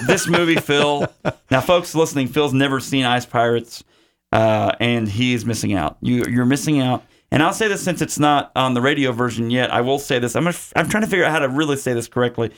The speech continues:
Speaker 1: Ice Pirates has a, uh, little worm thing that bites somebody, and it, uh,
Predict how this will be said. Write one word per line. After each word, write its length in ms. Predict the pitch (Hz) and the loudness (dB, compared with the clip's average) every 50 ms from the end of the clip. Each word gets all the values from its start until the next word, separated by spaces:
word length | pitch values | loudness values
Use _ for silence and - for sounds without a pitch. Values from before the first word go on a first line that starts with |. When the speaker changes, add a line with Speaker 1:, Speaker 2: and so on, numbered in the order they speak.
| - _ _ _ _ _ _ | -18 _ _ _ _ _ _
Speaker 1:
Ice 220 | 123 147 170 175 - | 0 0 2 0 -2
Pirates 540 | - - 135 123 117 113 120 120 - - - | -2 0 0 2 2 0 -2 -4 -8 -8 -4
has 260 | 123 127 123 120 98 104 | 0 0 2 2 2 0
a, 260 | 98 107 107 101 90 | 0 0 0 0 0
uh, 180 | 71 95 90 80 | 0 -2 -2 0
little 240 | 113 131 127 120 117 | 0 0 0 0 0
worm 320 | 113 123 131 135 135 135 | 0 0 0 2 0 0
thing 200 | 131 - 135 123 | 0 -2 -2 -2
that 100 | 113 76 | -2 -2
bites 220 | 123 120 117 113 | -2 -2 -2 -2
somebody, 420 | - - 127 123 127 123 131 135 131 _ _ _ _ _ _ _ - | -2 0 2 2 2 0 0 -4 -6 _ _ _ _ _ _ _ 0
and 240 | 123 123 123 120 113 | 2 2 2 2 2
it, 240 | 117 113 - - - - | 0 0 -2 -6 -4 0
uh, 400 | 117 117 113 107 104 104 - - | 0 2 2 0 -2 -2 -4 -6